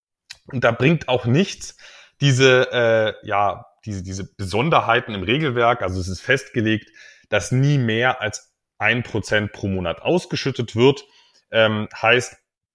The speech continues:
ein Teil der Prämien wird sogar thesauriert. Klingt erstmal ganz gut. Aber wenn man halt zwölf Prozent pro Jahr rausknallt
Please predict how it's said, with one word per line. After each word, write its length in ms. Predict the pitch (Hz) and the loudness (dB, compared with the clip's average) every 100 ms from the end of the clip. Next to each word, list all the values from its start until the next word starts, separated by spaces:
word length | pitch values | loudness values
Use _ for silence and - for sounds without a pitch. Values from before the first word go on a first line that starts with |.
| _ - | _ -6
ein 160 | 101 - | -6 -4
Teil 460 | - 110 131 143 | -2 0 2 2
der 200 | 123 98 - _ | 2 0 -2 _
Prämien 640 | - 107 117 135 120 101 | -4 0 0 0 -2 2
wird 180 | 120 120 | 2 0
sogar 360 | - 104 92 - | 0 2 2 0
thesauriert. 1120 | - 104 92 87 85 147 160 110 175 - - - _ _ | 0 2 4 2 4 4 6 4 2 0 -14 -20 _ _
Klingt 320 | - 101 101 | -6 -4 -2
erstmal 340 | 90 92 - 82 | -4 -6 -4 -4
ganz 320 | 80 78 - | -2 -4 -4
gut. 400 | 220 131 151 - _ - - _ _ - | 0 4 4 0 _ -20 -20 _ _ -2
Aber 240 | 104 98 | 2 4
wenn 80 | 104 | 4
man 140 | 101 | 2
halt 180 | 101 87 | 2 0
zwölf 300 | - 107 101 | 4 2 2
Prozent 400 | 104 - 104 98 | -4 0 0 -2
pro 180 | - 104 | 0 2
Jahr 240 | 98 90 | 4 4
rausknallt 760 | 104 190 - - 92 80 131 - | 4 0 -2 -8 -2 2 2 -2